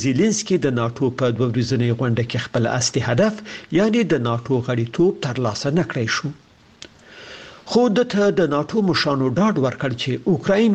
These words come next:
به د ناټو تړون په راتلونکي کې ځای ولري. په همدې حال کې د امریکا دفاع وزیر لوید آسټن اوکراین ته د خوشي بمونو د لېږلو په اړه د خپل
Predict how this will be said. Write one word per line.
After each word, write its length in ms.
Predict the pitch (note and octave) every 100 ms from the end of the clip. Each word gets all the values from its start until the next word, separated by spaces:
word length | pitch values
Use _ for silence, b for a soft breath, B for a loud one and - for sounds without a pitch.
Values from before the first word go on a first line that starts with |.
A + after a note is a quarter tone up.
| C3+
به 80 | A#2 B B B
د 100 | F#3 F#3+
ناټو 300 | F#3 A#3+ A#3+ D#3+
تړون 240 | B2+ F3+ F#3
په 40 | F3+ C#3+
راتلونکي 440 | A#2+ - B2 A#2+ B2
کې 120 | F3 E3
ځای 160 | E3 B2 G#2+
ولري. 360 | A#2+ B2 B2+ B2+ - - B B B B
په 60 | C#3+
همدې 240 | C#3+ C3+ B2+ D3+
حال 160 | D#3+ -
کې 220 | F#3+ G3
د 20 | D3
امریکا 320 | C3 C3+ C#3 B2
دفاع 220 | B2 C3+ B2+
وزیر 340 | B2 B2 A3+ - B B E3
لوید 320 | A3+ A3 - - C3+
آسټن 360 | B2 - B2+ A#2+ - B B -
اوکراین 440 | F3 - G3+ A#3 G#3+
ته 140 | G3 E3
د 120 | F3 E3+
خوشي 340 | C3 A#2+ C3 B2 G#2+
بمونو 340 | B2 D3 G#3 G#3+ F3+
د 120 | D#3
لېږلو 380 | B2+ - B2 A#2+ -
په 60 | D#3+
اړه 120 | G3+ A3
د 100 | - _
خپل 260 | D3 B2